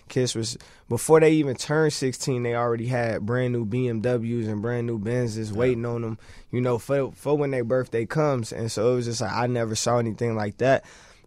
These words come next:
Speaker 1: But I think also the most important thing that I got introduced to was the music. You know, I, I have, like, a, a huge rock influence in my music a lot of times,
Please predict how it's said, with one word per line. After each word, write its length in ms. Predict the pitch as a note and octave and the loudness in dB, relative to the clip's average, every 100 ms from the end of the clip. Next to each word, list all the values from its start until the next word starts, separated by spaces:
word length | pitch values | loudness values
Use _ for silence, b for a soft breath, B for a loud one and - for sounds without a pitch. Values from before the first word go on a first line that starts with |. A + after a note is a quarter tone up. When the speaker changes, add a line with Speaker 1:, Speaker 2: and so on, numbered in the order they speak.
| - | -2
Speaker 1:
But 100 | A#2 | 0
I 120 | B2 | 2
think 240 | - B2 | 0 2
also 560 | F#2 C#3+ D3 B2 A#2 G#2 | 6 6 6 4 4 2
the 140 | G#2 A2 | -2 0
most 280 | B2 A#2+ | 2 0
important 440 | A2 - C#3 D3 A#2 | -2 0 4 4 2
thing 160 | A#2 | 0
that 140 | A2+ A2 | 0 0
I 300 | A2 G#2+ G2+ b b b - | 0 0 -4 b b b -6
got 200 | A#2 G#2 | -4 -2
introduced 580 | A#2 A2+ G2+ B2 C#3 - | -2 -2 -2 0 -2 -2
to 100 | A2+ | -4
was 180 | G#2+ G2+ | -2 -4
the 80 | |
music. 460 | G2 A#2 D#3+ A2+ - _ _ | -4 2 2 0 -6 _ _
You 120 | A#2 | -6
know, 160 | A#2 A#2 | -2 -2
I, 360 | - A#2 A#2+ - - | 0 2 2 0 -6
I 100 | A#2+ | -2
have, 260 | C3 C3+ A2+ | 4 4 4
like, 260 | A#2 A2+ | 0 -2
a, 340 | G#2 G#2 G2 - _ | -4 -4 -6 -10 _
a 120 | A#2 A2 | -6 -6
huge 460 | G#2+ C3+ C3+ A#2 | 0 2 2 0
rock 460 | G2 G#2 B2+ B2 - - | -4 0 0 0 -6 -14
influence 720 | - A#2+ G#2+ A#2 C3 C3+ C3+ - | -4 -4 -4 -2 0 0 -2 -8
in 160 | A2 | -8
my 180 | A#2 A#2 | -6 -4
music 420 | G#2+ A#2+ C3+ A#2+ | -4 -2 -2 -4
a 60 | A2 | -2
lot 240 | B2 C3+ | 0 0
of 80 | C3+ | 0
times, 380 | D3 C3+ C#3+ | 0 2 0